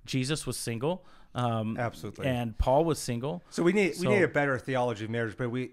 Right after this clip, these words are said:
Speaker 2: also need a better theology of singleness.
Speaker 1: Yes.
Speaker 2: And for singles to thrive within the church,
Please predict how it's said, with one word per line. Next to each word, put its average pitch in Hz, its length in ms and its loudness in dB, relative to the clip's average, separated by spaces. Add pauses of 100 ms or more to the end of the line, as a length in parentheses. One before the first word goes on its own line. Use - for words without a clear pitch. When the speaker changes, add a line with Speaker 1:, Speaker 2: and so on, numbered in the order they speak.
Speaker 2:
also 131 240 -2
need 123 60 0
a 110 40 -4
better 117 220 -2
theology 104 440 -4
of 95 60 -14
singleness. 104 640 -8
Speaker 1:
Yes. 135 520 0
Speaker 2:
And 131 280 -2 (200)
for 131 440 2
singles 180 720 -2
to 127 100 -8
thrive 120 520 -4
within 113 280 -8
the 104 100 -12
church, - 520 -8